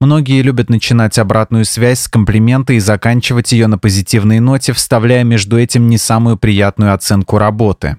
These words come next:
Так и получается информационный бутерброд.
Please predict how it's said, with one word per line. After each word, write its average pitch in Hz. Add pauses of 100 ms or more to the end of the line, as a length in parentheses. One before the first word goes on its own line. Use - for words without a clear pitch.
Так 151
и -
получается 107
информационный 101
бутерброд. 104